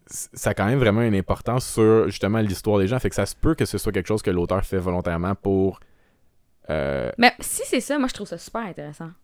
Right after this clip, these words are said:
Speaker 1: Ouais,
Speaker 2: aussi.
Speaker 1: moi aussi, parce que c'est comme de mettre en valeur l'importance de ton passé, tu sais, puis c'est des cicatrices, que ça, que la cicatrice soit
Speaker 2: Pour,
Speaker 1: métaphorique.
Speaker 2: pour améliorer ton futur.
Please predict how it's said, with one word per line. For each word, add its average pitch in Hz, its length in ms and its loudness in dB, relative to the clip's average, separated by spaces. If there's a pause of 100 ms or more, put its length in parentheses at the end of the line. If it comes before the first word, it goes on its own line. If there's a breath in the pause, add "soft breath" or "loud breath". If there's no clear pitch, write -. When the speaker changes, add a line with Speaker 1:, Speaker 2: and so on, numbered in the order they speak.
Speaker 1:
Ouais, 165 160 6
Speaker 2:
aussi. 180 80 6
Speaker 1:
moi 104 100 8
aussi, 226 220 2
parce - 180 2
que 135 60 2
c'est 131 140 2
comme 131 400 4
de 117 120 4
mettre 135 340 2
en 120 100 4
valeur 110 460 4
l'importance 123 600 0
de 104 80 2
ton 95 160 2
passé, 87 440 0
tu - 80 -10
sais, 123 100 -4
puis - 160 -8
c'est 107 160 0 (400 soft breath)
des 107 120 2
cicatrices, 117 440 0
que - 100 0
ça, - 120 -4 (120)
que 110 320 0
la 107 140 0
cicatrice - 380 -2
soit 120 220 4
Speaker 2:
Pour, 277 100 6
Speaker 1:
métaphorique. 113 420 4
Speaker 2:
pour - 80 4
améliorer 220 420 4
ton 202 120 -6
futur. 170 420 -10